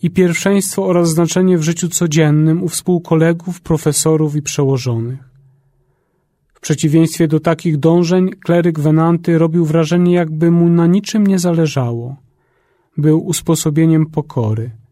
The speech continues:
Nigdy nie spotykano go rozzłoszczonego,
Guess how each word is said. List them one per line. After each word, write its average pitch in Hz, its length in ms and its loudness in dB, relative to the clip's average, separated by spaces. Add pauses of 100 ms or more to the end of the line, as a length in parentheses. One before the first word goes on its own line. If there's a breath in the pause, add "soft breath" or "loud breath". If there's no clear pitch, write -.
(1040)
Nigdy 170 320 2
nie 143 120 4
spotykano 147 680 0
go 143 180 2
rozzłoszczonego, 151 1120 0